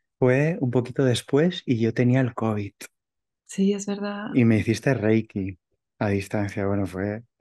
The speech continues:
Speaker 1: espectacular.
Speaker 2: Y te estabas
Speaker 1: <laughs>
Speaker 2: mudando, además.
Speaker 1: Sí, justo aquí a Barcelona,
Speaker 2: Estabas
Speaker 1: ¿no?
Speaker 2: ahí con, con un montón de cosas.
Speaker 1: Claro.
Speaker 2: Bueno.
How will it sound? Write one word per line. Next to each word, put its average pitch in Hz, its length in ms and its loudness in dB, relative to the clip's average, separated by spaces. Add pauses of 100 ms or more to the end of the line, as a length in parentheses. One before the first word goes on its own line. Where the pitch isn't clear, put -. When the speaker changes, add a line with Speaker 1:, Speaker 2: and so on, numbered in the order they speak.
(120)
Speaker 1:
espectacular. 107 840 -4
Speaker 2:
Y 202 140 4
te - 100 6
estabas 208 400 4
Speaker 1:
<laughs> - 0 -
Speaker 2:
mudando, 208 540 2
además. 170 600 -4
Speaker 1:
Sí, 127 160 6
justo 127 340 2
aquí 113 200 2
a 117 80 6
Barcelona, 117 600 2
Speaker 2:
Estabas 113 100 0
Speaker 1:
¿no? 123 80 2
Speaker 2:
ahí 196 180 2
con, 185 360 -2
con 190 220 -4
un 185 100 -2
montón 190 320 0
de 196 120 -2
cosas. 185 680 -6 (240)
Speaker 1:
Claro. - 200 2
Speaker 2:
Bueno. 196 560 -4